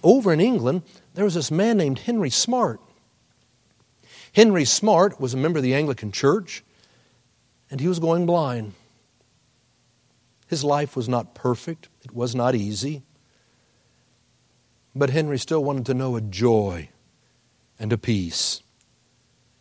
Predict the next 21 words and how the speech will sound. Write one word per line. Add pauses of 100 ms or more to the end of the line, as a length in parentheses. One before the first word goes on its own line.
(100)
And
what
he
wanted
was
to
be
able
to
sing
hymns (240)
in
church. (680)
The
Anglicans
were
still
doing (100)
chants
that
were